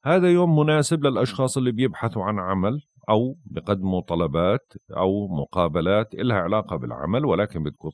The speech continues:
تقدموا أفضل ما عندكم لعلكم تحققوا إنجاز أو تحرزوا تقدم مفاجئ خلال هذا اليوم. ممكن تظهر بعض المتاعب العائلية أو الشخصية،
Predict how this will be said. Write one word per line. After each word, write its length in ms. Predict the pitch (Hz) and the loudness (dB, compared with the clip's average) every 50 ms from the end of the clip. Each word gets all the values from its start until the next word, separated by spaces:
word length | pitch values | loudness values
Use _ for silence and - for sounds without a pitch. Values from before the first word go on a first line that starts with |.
| - | -4
تقدموا 460 | - 120 131 117 95 90 95 - - 98 | -2 -2 -2 -2 -2 -4 -4 -2 -4 -4
أفضل 260 | 76 65 69 73 71 | -4 -4 -4 -4 -4
ما 200 | 69 69 71 71 | -4 -4 -4 -4
عندكم 540 | 64 62 87 92 82 - - 139 156 170 165 - _ _ _ - | -4 -4 -4 -4 -4 -2 -2 -2 -2 -2 -6 -10 _ _ _ -4
لعلكم 480 | 151 143 147 147 120 - - 131 147 | -2 0 0 0 0 -2 -4 -6 -8
تحققوا 680 | 147 - 78 - - - - 95 95 - 85 90 78 78 | -6 -8 -10 -10 -10 -8 -8 -8 -8 -4 -4 -4 -2 -2
إنجاز 520 | 95 87 73 78 95 95 90 90 85 - - _ _ _ _ _ _ _ _ - | -2 -2 0 0 2 2 2 0 -2 -8 -14 _ _ _ _ _ _ _ _ -2
أو 140 | 98 98 90 | 0 0 0
تحرزوا 640 | - 110 - - - 90 92 87 78 85 87 90 - | -2 -4 -4 -4 -2 -2 -2 -2 -2 -2 -4 -6 -6
تقدم 720 | - 85 - - 101 107 110 92 78 95 95 95 95 90 - - - _ | -6 -10 -4 -2 -2 -2 -2 -2 0 0 0 0 0 -2 -6 -10 -12 _
مفاجئ 560 | - 107 131 135 - 131 104 90 71 71 65 57 - | -2 -2 -2 0 2 2 2 2 0 -4 -8 -12 -10
خلال 300 | - 90 82 76 76 71 | -8 -4 -4 -2 -2 -2
هذا 180 | 78 76 71 | -4 -2 -2
اليوم. 380 | 78 71 69 71 65 62 58 55 - _ _ _ _ _ _ _ _ _ _ _ _ - | -2 -2 -2 -4 -6 -6 -10 -12 -16 _ _ _ _ _ _ _ _ _ _ _ _ 0
ممكن 420 | 117 175 202 185 160 185 180 170 | 2 2 2 4 2 2 2 2
تظهر 360 | - 202 175 151 131 139 123 | 2 0 0 2 2 0 0
بعض 280 | 98 101 110 104 90 92 | 0 -2 -2 -2 -2 -2
المتاعب 680 | 90 82 82 80 73 - 123 107 90 76 82 78 67 65 - _ _ - | -2 0 0 -2 -2 0 0 0 0 0 -4 -6 -8 -12 -20 _ _ -6
العائلية 800 | - 98 82 73 82 92 90 - 76 82 78 82 78 85 104 - | -4 -2 -2 0 0 0 0 0 -2 -4 -4 -4 -4 -4 -4 -6
أو 240 | - - 80 80 78 | -4 -4 -2 -2 -4
الشخصية، 720 | - - 117 - - - - 113 107 101 107 110 120 117 | -2 -4 -4 -4 -4 -6 -4 -2 0 0 0 -2 -4 -6